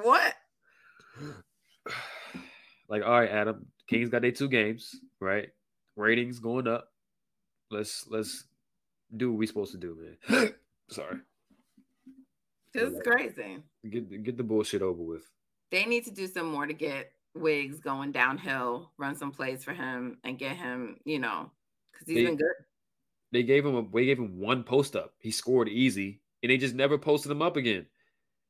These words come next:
Speaker 2: It was one play, actually, they posted him up, he scored, and then the very next play down, Jordan took a three. And then after that, then he threw it to Wiggins out of bounds. I'm like, "Ah,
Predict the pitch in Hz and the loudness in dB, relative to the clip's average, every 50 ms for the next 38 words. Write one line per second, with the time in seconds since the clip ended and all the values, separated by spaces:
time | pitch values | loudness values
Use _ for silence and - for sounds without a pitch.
0 | _ _ _ 127 143 143 117 110 131 165 175 165 - 165 151 139 123 127 123 - | _ _ _ 0 2 2 2 0 -2 -4 -4 -2 0 2 2 4 4 2 0 0
1 | - 117 107 107 107 110 - - 139 147 143 147 135 131 113 101 95 92 92 - | -2 -2 0 0 0 0 0 0 0 0 0 -2 -4 -4 -2 -2 -4 -4 -6 -10
2 | _ _ _ _ _ _ _ _ - 117 113 - - - 117 117 110 107 101 95 | _ _ _ _ _ _ _ _ -8 -6 -6 -6 -6 -4 0 2 2 2 2 0
3 | 90 - - 107 104 104 98 98 95 92 104 107 110 107 104 104 98 - - 107 | -4 -8 -10 -10 -8 -8 -8 -8 -6 -2 0 2 2 2 0 -2 -6 -6 -4 -4
4 | 104 98 98 98 98 95 92 87 95 92 92 90 87 - - 92 90 87 - - | -4 -2 -2 -2 -4 -4 -6 -6 -6 -6 -6 -8 -8 -10 -10 -10 -10 -8 -8 -6
5 | 92 90 85 80 _ _ _ _ _ _ _ _ _ - - _ _ _ _ - | -6 -6 -6 -10 _ _ _ _ _ _ _ _ _ -20 -20 _ _ _ _ -8
6 | 107 101 107 107 104 - 98 101 - - 104 101 104 98 98 - - 92 107 101 | -2 -2 0 -2 0 0 -2 -2 0 0 0 0 2 0 0 -2 -6 -6 -6 -4
7 | 101 101 98 - 101 95 95 92 95 90 90 95 92 92 87 90 90 90 90 80 | -4 -4 -6 -4 -4 -4 -4 -2 -4 -4 -4 -4 -4 -6 -8 -8 -8 -10 -8 -8
8 | 90 87 87 87 85 82 - - - _ _ _ _ _ _ _ _ _ _ _ | -8 -8 -8 -8 -10 -14 -16 -20 -20 _ _ _ _ _ _ _ _ _ _ _
9 | 101 92 85 80 80 85 - _ 87 87 90 87 - - | -16 -16 -14 -16 -18 -20 -18 _ -16 -14 -14 -14 -14 -16